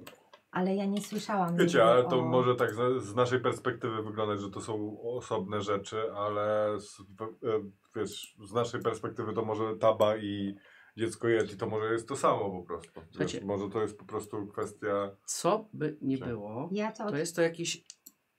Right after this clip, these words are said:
Speaker 2: tak,
Speaker 3: stworzenie,
Speaker 2: ale tu
Speaker 3: które
Speaker 2: chodzi
Speaker 3: nas
Speaker 2: też
Speaker 3: interesuje.
Speaker 2: o siostrę Hanny, tak? E,
Speaker 1: Ja
Speaker 2: nie siostrę, tylko tą
Speaker 1: odczytałam
Speaker 2: córkę
Speaker 1: to w ten
Speaker 2: Inę.
Speaker 1: sposób,
Speaker 3: No to
Speaker 1: że
Speaker 3: ona
Speaker 1: to
Speaker 3: ma
Speaker 1: jest tak jak
Speaker 3: swoją
Speaker 1: u naszych
Speaker 3: misję.
Speaker 1: szamanów,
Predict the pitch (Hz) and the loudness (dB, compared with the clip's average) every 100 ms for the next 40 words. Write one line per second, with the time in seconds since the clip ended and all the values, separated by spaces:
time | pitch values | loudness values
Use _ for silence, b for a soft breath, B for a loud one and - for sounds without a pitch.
0 | _ - - 113 - 131 117 113 117 117 | _ -14 -4 4 4 6 6 6 4 2
1 | 123 170 151 - 190 175 - 127 131 117 | 2 4 2 0 -2 0 4 6 6 2
2 | - 120 123 123 131 131 131 95 87 87 | 2 4 6 6 4 2 -2 -2 -4 -6
3 | 92 - 113 117 135 143 151 147 143 131 | -6 -8 2 4 4 4 2 2 0 -2
4 | - 127 117 104 107 - 113 98 101 98 | 0 2 2 2 2 2 0 0 0 0
5 | - - 202 208 120 110 92 - 208 - | -4 -6 -4 -2 -2 -2 -2 -4 -6 -8
6 | - 170 170 202 170 196 202 - 208 208 | -8 -4 -2 0 0 2 0 0 -2 0
7 | 170 143 131 208 120 120 220 233 196 180 | 2 0 0 -4 -4 -2 0 2 0 -2